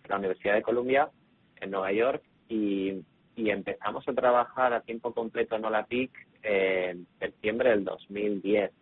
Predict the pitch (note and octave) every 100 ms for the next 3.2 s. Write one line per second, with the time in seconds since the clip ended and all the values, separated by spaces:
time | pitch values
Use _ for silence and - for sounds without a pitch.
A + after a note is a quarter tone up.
0 | - - F#2 G2 G2+ G2 G2+ G#2+ B2 C3
1 | C3 _ - G#2+ G#2 A#2+ A#2 C3+ C3 B2
2 | B2 A#2+ A#2 G2+ - A#2+ A#2+ B2 A#2+ B2
3 | C3+